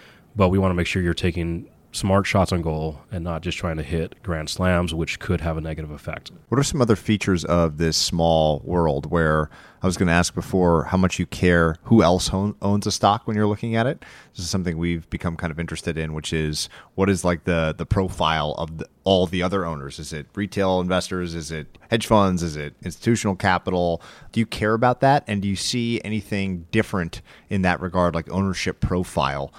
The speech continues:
Speaker 2: down in the small and microcap space than what you're used to maybe with, like, an Apple or, you know, a big cap stock?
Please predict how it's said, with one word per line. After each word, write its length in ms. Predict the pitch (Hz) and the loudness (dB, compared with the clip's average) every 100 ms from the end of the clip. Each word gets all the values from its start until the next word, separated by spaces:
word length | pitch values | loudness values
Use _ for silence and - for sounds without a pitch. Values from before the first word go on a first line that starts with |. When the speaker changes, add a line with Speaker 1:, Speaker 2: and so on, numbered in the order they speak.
| - _ | -20 _
Speaker 2:
down 360 | 98 90 87 90 | 2 2 2 0
in 140 | 85 | -2
the 80 | 82 | -4
small 260 | - 90 82 | 0 0 0
and 120 | 78 | -2
microcap 440 | 82 92 - 95 | -4 -4 -2 -4
space 360 | - 98 101 - | -2 -4 -4 -4
than 160 | 87 | -8
what 80 | 85 | -6
you're 140 | 78 80 | -6 -6
used 260 | 80 - | -8 -8
to 100 | 82 | -8
maybe 240 | 76 76 73 | -8 -8 -10
with, 180 | 69 | -10
like, 140 | 76 73 | -10 -10
an 80 | 71 | -8
Apple 320 | 64 - 69 | -10 -8 -8
or, 260 | 65 67 - | -8 -10 -12
you 80 | 76 | -14
know, 80 | |
a 40 | 69 | -12
big 180 | 80 - | -12 -12
cap 200 | 62 - | -14 -12
stock? 240 | - | -14